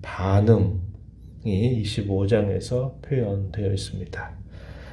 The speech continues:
하나님을 찬양하는 고백이 주어지게 되고 하나님께서 행하실 그 일에 대해서 마땅한 성도의 자세가 무엇인가를 보여줍니다.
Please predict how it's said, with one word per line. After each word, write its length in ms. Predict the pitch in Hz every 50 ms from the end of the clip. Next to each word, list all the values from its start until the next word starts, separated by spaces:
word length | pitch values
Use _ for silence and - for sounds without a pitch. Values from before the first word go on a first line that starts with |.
| - - -
하나님을 640 | - 131 120 117 113 110 104 104 98 95 95 98 -
찬양하는 1040 | - - - - 160 156 156 151 147 143 139 127 123 123 120 127 151 170 185 180 -
고백이 920 | - - - 101 110 113 107 104 98 90 90 107 135 160 175 160 - - -
주어지게 640 | - - - 98 92 92 - 98 92 98 95 -
되고 520 | - 92 90 85 87 101 98 98 98 - - - - - - - - - - - - - - - -
하나님께서 720 | - - 131 135 131 131 131 131 - 123 110 - - 127
행하실 640 | 123 123 120 113 107 - - 120 113 113 110 110 113
그 680 | 113 120 117 117 120 123 123 123 123 127 156 202 214 180
일에 580 | 139 117 113 113 113 113 120 131 135 131 127 -
대해서 920 | - - 98 95 95 90 87 87 - 110 101 95 90 90 117 127 117 - - - - - - - - - - - - - - - -
마땅한 760 | 120 117 117 117 123 117 110 107 110 107 104 101 98 98 - - - - -
성도의 560 | - - - 131 127 123 113 113 110 107 107
자세가 560 | - - - 104 98 - 135 127 117 110 95
무엇인가를 1040 | 95 98 98 104 104 101 98 98 - 95 95 95 95 92 - 135 160 185 - - - - - - - - - - - - - -
보여줍니다. 1040 | - - 104 98 98 98 95 92 - - - 107 98 98 90 - 87 82 - - -